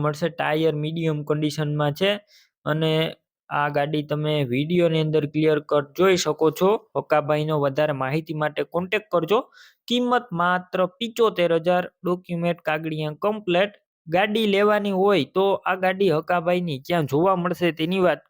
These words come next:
કરું. તાલુકો વાંકાનેર, જિલ્લો મોરબી અને ચિત્રાખડા ગામે જોવા મળશે. ફોર વ્હીલ કાર લેવી હોય તો હકાભાઈના નંબર કઈ રીતના મેળવવા,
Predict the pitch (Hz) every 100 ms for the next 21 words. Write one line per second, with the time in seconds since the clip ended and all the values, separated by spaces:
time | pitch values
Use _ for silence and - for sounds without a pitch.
0 | 156 170 208 - _ - _ 185 202 208
1 | 202 180 165 175 202 190 190 185 139 165
2 | 165 147 160 180 175 175 - 175 156 151
3 | 196 - 202 185 175 160 143 135 139 131
4 | 143 147 147 156 - 233 - _ _ _
5 | 196 226 233 214 214 202 208 208 214 214
6 | 214 190 165 - 190 180 190 190 165 170
7 | 190 190 190 190 180 175 165 156 180 190
8 | 165 151